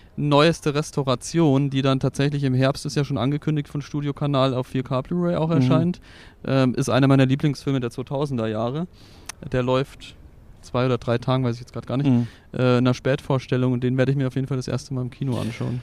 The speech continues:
Speaker 2: Klingt gut. Also viele Filme, äh, die wir hier noch sehen können. Ähm, Dankeschön,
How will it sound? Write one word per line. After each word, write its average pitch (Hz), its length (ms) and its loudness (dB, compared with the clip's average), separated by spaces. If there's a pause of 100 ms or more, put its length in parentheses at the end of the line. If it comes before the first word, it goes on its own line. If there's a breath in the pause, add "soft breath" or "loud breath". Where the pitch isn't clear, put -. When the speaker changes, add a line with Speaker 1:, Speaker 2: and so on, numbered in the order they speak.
(460 soft breath)
Speaker 2:
Klingt 190 180 4
gut. - 220 0
Also 160 180 6
viele 185 180 -6
Filme, 170 300 4
äh, 139 160 4
die 139 140 -4
wir 151 80 4
hier 147 120 4
noch 143 120 2
sehen 135 260 0
können. 147 260 2
Ähm, 139 520 4 (220)
Dankeschön, 139 500 0